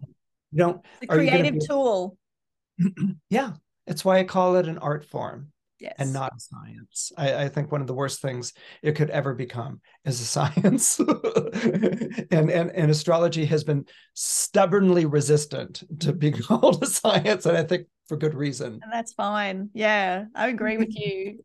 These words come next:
Speaker 2: It's a great tool, and it's, we make the tool by using it too. Like, it's not a defined thing. We're always creating it and interacting with it, and it's only alive in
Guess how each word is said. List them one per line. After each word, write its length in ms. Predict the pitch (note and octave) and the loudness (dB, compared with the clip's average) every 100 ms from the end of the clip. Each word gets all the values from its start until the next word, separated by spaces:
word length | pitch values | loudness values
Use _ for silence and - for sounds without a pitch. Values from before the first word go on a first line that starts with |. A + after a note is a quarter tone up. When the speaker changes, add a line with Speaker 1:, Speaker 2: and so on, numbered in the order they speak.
| _ | _
Speaker 2:
It's 260 | A3 F#3+ - | -10 -6 0
a 160 | A#3 | 0
great 360 | G#3 A3+ A#3 A#3+ | 2 2 2 0
tool, 500 | - A3 G#3+ A#3 C#4+ | -6 -4 -2 -2 -2
and 560 | - F#3 G#3 G3+ G3 G3 - _ - - _ _ _ | -2 -2 -2 -2 -4 -10 -14 _ -20 -20 _ _ _
it's, 440 | A3+ A#3+ - - - | -2 -2 -4 -12 -12
we 260 | A#3+ G#3+ A#3+ | -6 0 2
make 280 | A3+ B3 - | 2 2 0
the 80 | A#3+ | -6
tool 280 | - B3+ | -4 -2
by 140 | A3+ G#3 | 2 2
using 400 | G3+ A3+ A#3 G#3+ | 2 -2 -2 -4
it 180 | F#3+ - | -6 -6
too. 340 | A#3 G#3+ F#3+ | -2 0 0
Like, 220 | G3 G3 | -2 -4
it's 180 | G#3 - | -8 -2
not 220 | A3 G#3+ | 0 0
a 60 | G3+ | -2
defined 720 | G#3 - G#3 G#3 G#3 G3+ F#3+ | -4 -6 -4 -2 -2 -4 -6
thing. 360 | _ A3+ A3+ G3+ | _ -2 -2 -4
We're 240 | G3 F#3+ F#3+ | -2 -2 -2
always 400 | G#3 G#3+ G#3+ G#3+ | 0 0 0 -4
creating 500 | - G3 G3+ G3+ G3 | -6 -4 -4 -4 -4
it 260 | F#3 F#3+ - | -4 -6 -4
and 200 | F#3+ F#3+ | -6 -4
interacting 640 | F#3+ - F#3+ G3 - G#3 | -8 -8 -8 -8 -8 -6
with 200 | G3 G3 | -6 -6
it, 180 | F#3+ F#3+ | -6 -6
and 120 | F3 G3 | -4 -6
it's 160 | - | -6
only 220 | G#3+ G#3 G3+ | -4 -2 -2
alive 420 | F3+ F#3+ G3 F#3+ | -2 -2 -2 -4
in 440 | F#3+ F#3 F3+ F3+ | -8 -6 -8 -12